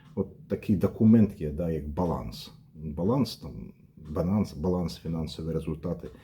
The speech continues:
<laughs> Він от в цих от якихось економічних, е, класичних документах,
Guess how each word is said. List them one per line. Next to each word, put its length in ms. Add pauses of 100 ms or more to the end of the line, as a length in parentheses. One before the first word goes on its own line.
<laughs> 240
Він 280 (520)
от 160
в 80
цих 280
от 120
якихось 420
економічних, 840
е, 180
класичних 480
документах, 580